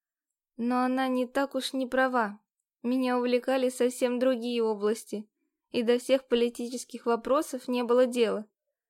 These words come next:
У них есть законы и кодекс, помнишь? Они их тоже соблюдают, поэтому никаких открытых действий. Но мы так устроены, что всё неведомое нас пугает, а запретное ещё и ввергает в священный ужас.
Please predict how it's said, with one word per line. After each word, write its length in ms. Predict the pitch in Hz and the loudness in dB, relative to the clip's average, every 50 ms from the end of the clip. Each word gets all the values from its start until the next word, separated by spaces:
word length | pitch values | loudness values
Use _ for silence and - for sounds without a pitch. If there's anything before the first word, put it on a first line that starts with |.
| _ _ _ _ _ _ _ _ _ _ _ _ _ _ _ | _ _ _ _ _ _ _ _ _ _ _ _ _ _ _
У 100 | 220 240 | 0 0
них 280 | 240 262 285 262 - | 2 2 0 -2 -4
есть 280 | 226 226 262 311 330 262 | -2 -2 -2 -2 2 2
законы 500 | 240 233 226 - 240 262 294 285 269 277 | 2 2 2 2 0 0 0 2 0 0
и 40 | 269 | 0
кодекс, 480 | - 285 254 214 185 202 208 - - | 4 4 4 4 4 0 -2 -4 -6
помнишь? 540 | - - 285 381 403 320 226 220 - - - _ _ _ _ _ _ _ _ _ | 2 4 4 4 4 2 -2 -2 -4 -8 -12 _ _ _ _ _ _ _ _ _
Они 300 | - 214 220 233 277 320 | -2 0 0 0 0 -2
их 100 | 320 - | -4 -6
тоже 300 | - - 339 330 294 254 | 0 4 4 6 6 4
соблюдают, 720 | 240 - 233 208 208 214 214 202 208 202 196 196 190 - _ _ _ _ _ _ _ _ _ | 4 2 0 2 4 2 4 4 4 2 2 0 -4 -8 _ _ _ _ _ _ _ _ _
поэтому 440 | - 226 247 302 330 - 277 247 220 | 0 2 2 2 2 2 0 2 2
никаких 560 | 220 226 233 240 - 233 247 - 233 254 - | 4 4 4 4 4 2 2 2 -2 -2 0
открытых 540 | 247 208 - - 233 240 269 269 302 277 262 | 0 -2 0 0 0 0 2 2 0 0 2
действий. 600 | 214 220 208 208 220 - - 208 202 202 202 - _ _ _ _ _ _ _ _ _ _ _ | 2 0 0 -2 -2 -6 -6 -4 -4 -4 -6 -12 _ _ _ _ _ _ _ _ _ _ _
Но 160 | - 240 262 | -4 -2 0
мы 120 | 277 294 285 | 0 2 2
так 220 | - 285 277 - | 2 2 2 2
устроены, 720 | 277 285 - - - 294 320 339 339 302 247 220 208 220 | -2 -2 -2 0 2 2 4 4 2 2 0 0 0 -2
что 240 | - - - 233 240 | -4 -2 -2 -2 -2
всё 280 | - - - - 277 | -2 -4 -2 0 0
неведомое 680 | 277 269 262 254 233 269 302 302 285 285 285 277 269 269 | 0 2 0 0 0 0 0 0 0 0 0 0 0 0
нас 220 | 269 269 277 - | 0 -2 -4 -4
пугает, 580 | - - 294 262 277 254 233 202 190 196 - _ _ _ _ _ _ _ _ _ _ _ | -4 -4 -2 2 2 2 4 2 0 -4 -6 _ _ _ _ _ _ _ _ _ _ _
а 100 | 240 247 | -2 2
запретное 680 | 220 226 233 226 - 247 277 302 294 - 269 240 220 214 | 2 2 2 2 2 4 4 2 2 0 -2 0 0 0
ещё 380 | 214 214 233 - - - 247 | -2 -2 -4 -4 -2 2 4
и 140 | 240 240 233 | 4 4 4
ввергает 560 | 220 208 240 247 220 214 233 254 269 294 - | 4 4 4 4 4 4 4 4 4 2 0
в 80 | - - | -4 -6
священный 640 | - 254 269 254 - - 262 262 269 269 269 254 - | -2 -2 -2 -2 0 -2 -2 0 0 -2 -2 -2 -2
ужас. 460 | 262 262 240 208 208 196 - - - | -2 -2 -2 -2 -4 -8 -8 -14 -20